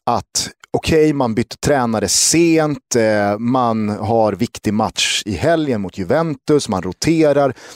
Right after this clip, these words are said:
bla, bla, bla. Det där är någonstans sekundärt när det, det, det samtidigt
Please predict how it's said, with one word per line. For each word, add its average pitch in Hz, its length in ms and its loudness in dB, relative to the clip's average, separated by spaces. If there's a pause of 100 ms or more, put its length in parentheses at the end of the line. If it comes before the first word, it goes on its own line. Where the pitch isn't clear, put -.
(680)
bla, 156 500 2
bla, 107 440 0
bla. 95 380 0 (220)
Det 139 100 2
där 196 420 4 (100)
är 131 420 2 (380)
någonstans 143 840 0
sekundärt 175 960 0 (140)
när 127 500 0 (520)
det, 147 80 0 (400)
det, - 160 -2
det 127 160 -2
samtidigt 175 880 0